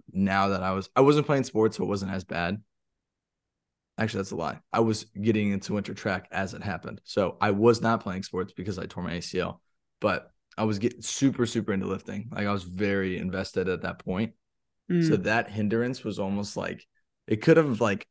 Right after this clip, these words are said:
Speaker 1: I feel like swung me either way. I feel like it's like, I could have been
Speaker 2: Yeah.
Speaker 1: like, "I'm done. Like, I'm just gonna take this as a sign, like, and just been lazy and not gone back into it." But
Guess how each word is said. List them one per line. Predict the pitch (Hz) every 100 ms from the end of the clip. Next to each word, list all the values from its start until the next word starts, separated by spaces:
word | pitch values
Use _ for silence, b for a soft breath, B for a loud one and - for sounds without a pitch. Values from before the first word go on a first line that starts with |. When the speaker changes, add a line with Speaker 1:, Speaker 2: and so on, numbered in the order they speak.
| -
Speaker 1:
I |
feel | 107 -
like | 110 -
swung | - 107 104
me | 101 98 - _ _ _
either | 98 101 101 92
way. | 92 90
I | 101
feel | -
like | 101 104
it's | 104 -
like, | 101
I | -
could | - 110
have | 101
been | 104 101
Speaker 2:
Yeah. | 147
Speaker 1:
like, | 143 - _ _ _ _ _ _ _ _ -
"I'm | 110 104
done. | 92 101 127 127 _ _ _
Like, | 90 90 -
I'm | 101
just | 98 -
gonna | 101
take | 98 98
this | 98
as | 101 98
a |
sign, | 95 90 92
like, | 90 87 - _ _ _ _ _ _ _ _
and | 101
just | 95
been | 101 98 92
lazy | 98 98 101
and |
not | 98 92
gone | 104 98
back | 98 98
into | 92 101
it." | 117 117 -
But | 95 -